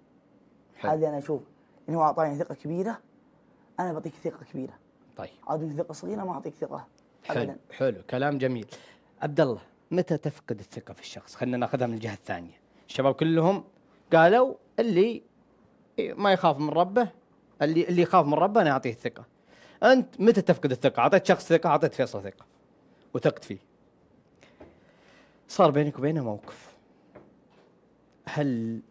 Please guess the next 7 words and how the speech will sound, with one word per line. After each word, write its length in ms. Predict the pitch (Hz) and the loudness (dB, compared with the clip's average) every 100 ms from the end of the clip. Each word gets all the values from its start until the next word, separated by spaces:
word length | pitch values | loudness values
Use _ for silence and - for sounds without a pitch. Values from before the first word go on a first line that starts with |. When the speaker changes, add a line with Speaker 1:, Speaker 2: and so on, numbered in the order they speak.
| _ - | _ 0
Speaker 1:
تسحب 340 | 117 - 123 | 0 -2 -12
الثقة 340 | 110 131 - | -8 -8 -6
منه 280 | 120 127 117 | -2 -2 -2
ولا 260 | 110 123 127 | -2 0 2
عاد 180 | 117 117 | 0 -2
ترجع؟ 320 | - 120 - 127 _ _ _ _ _ _ _ _ _ | -8 -10 -10 -12 _ _ _ _ _ _ _ _ _
ولا 400 | 156 170 151 185 | 6 6 6 0